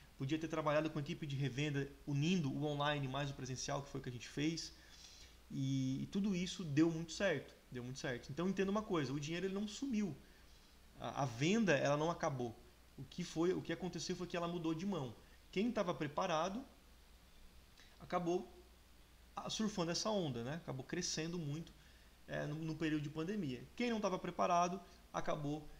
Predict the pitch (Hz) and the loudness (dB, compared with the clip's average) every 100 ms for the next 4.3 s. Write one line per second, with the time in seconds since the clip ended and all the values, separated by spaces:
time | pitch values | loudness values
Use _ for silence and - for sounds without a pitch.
0 | - - - - 139 135 139 - 175 139 | -18 -20 -12 -2 -2 0 -2 2 4 4
1 | - 135 151 160 156 160 - 147 135 165 | 0 -2 2 0 0 -4 -4 -2 0 2
2 | 170 135 - 139 147 143 165 156 147 135 | 0 -2 -6 -4 0 2 2 -2 -6 -6
3 | 151 147 151 131 131 156 156 156 156 135 | -4 -4 -4 -4 -2 -2 -2 -2 -2 0
4 | 135 156 | 0 0